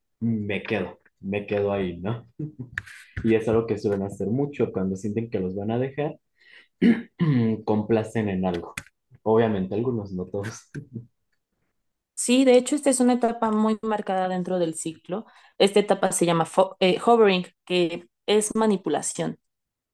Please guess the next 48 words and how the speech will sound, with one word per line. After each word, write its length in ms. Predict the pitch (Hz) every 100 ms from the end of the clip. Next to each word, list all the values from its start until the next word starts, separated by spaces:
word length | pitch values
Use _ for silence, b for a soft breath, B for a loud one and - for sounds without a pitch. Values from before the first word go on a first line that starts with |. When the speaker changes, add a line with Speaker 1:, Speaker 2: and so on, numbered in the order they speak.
| _
Speaker 2:
El 160 | 180
concepto 460 | 175 185 196 196 214
es 120 | 202
manipulación, 560 | 202 196 175 160 170 180
es 100 | 185
el, 260 | 202 202 -
"Ahora 360 | 190 226 311 330
sí 260 | - 240 277
voy 180 | 247
a 60 | 208
ser 260 | 196 - 185
diferente. 640 | 190 - 175 175 175 170 B B B
¿Y 120 | 240
te 80 | 247
acuerdas 340 | 247 269 370
que 80 | -
tú 220 | - -
me 120 | 254 277
pediste 420 | 214 196 - 220
mucho 420 | 220 262 277 269
tiempo 300 | 247 226 233
que 100 | 208
cambiara 500 | - 180 190 196 196
esto? 380 | 196 - 254 - -
Ahora 380 | 208 262 330
sí 200 | 240 -
lo 140 | 240 220
voy 160 | 202
a 80 | 208
cumplir, 520 | 208 - 175 175 175 _
ahora 440 | 196 202 240 269
sí 160 | 240 226
voy 180 | 220 208
a 60 | 175
hacer". 220 | 190 214 b b b b _ _ _
Y 120 | 226 - 233
puede 260 | 330 427 480
que 100 | 202
sí 180 | - 277
lo 180 | 254
hagan, 380 | 247 277 220 196 - -
o 100 | 185
sea, 120 | 196
sí 280 | - - 254
lo 140 | 294
van 180 | 233 226
a 40 |
hacer, 320 | 214 - 220